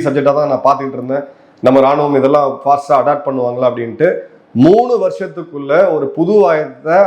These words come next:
அடாப்ட் பண்ணி, அதை கத்துக்கிட்டு, அதுல மாஸ்டர் ஆகி, அது யுத்த காலத்துல செயல்படுத்தி காமிக்கிறன்றது உலகத்துல வெகு சில ராணுவங்களால தான் பண்ண முடியும்.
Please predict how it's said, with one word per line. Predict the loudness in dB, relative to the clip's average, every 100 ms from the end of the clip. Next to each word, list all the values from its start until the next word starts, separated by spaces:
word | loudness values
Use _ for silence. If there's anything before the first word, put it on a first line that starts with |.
| 2
அடாப்ட் | 2 2 2 -4
பண்ணி, | -12 -10 -6 -4
அதை | -4 -2
கத்துக்கிட்டு, | -4 -2 -4 -4 -2 0 0 -2 -6 _ 0
அதுல | 2 2 0
மாஸ்டர் | 2 2 2 0 -2 0
ஆகி, | -2 -2 -2
அது | -2 -4
யுத்த | -2 -2
காலத்துல | -2 -4 -6 -4
செயல்படுத்தி | -2 0 -2 -4 -2
காமிக்கிறன்றது | -2 -2 -2 -4 -4 -2 0 -2 -4 0
உலகத்துல | 0 0 -4 -4
வெகு | -2 -2
சில | -2 0
ராணுவங்களால | 0 0 -4 -4 -4
தான் | -4
பண்ண | -6 -8
முடியும். | -8 -4 -4